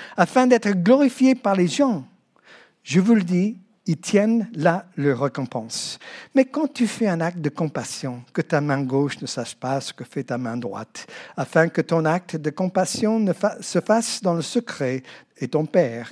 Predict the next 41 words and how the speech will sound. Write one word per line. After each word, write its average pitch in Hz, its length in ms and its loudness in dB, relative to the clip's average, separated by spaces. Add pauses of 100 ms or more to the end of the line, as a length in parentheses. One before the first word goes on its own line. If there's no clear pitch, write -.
qui - 120 -8
voit 127 220 -4
dans 143 140 -2
le 151 40 -2
secret 120 600 -10 (440)
te - 120 -8
le 113 60 -2
rendra. 110 520 -6 (400)
Il 143 80 -2
répète 147 360 -2
un 139 80 0
peu 147 120 -2
la 139 80 -2
même 139 200 -4
chose 180 300 0
par 123 140 -4
rapport 131 280 -2
à 135 40 2
la 139 160 2
jeûne, 139 440 0 (300)
au 143 160 -6
jeûne 139 520 0 (160)
dans 127 440 -6 (120)
<clears throat> - 120 -12
le 156 300 2
même 156 220 0
chapitre. 156 600 -2 (760)
Mais 180 80 6
Jésus 277 420 2
dénonce 208 800 0 (320)
cette - 360 -4
hypocrisie 214 1040 -2 (100)
des 156 100 -2
pharisiens. 165 720 -4 (840)
Et 196 80 6
il 208 80 6
avertit 262 400 4
ses 240 160 2
disciples 226 560 2
contre 190 380 0
l'influence 285 1040 0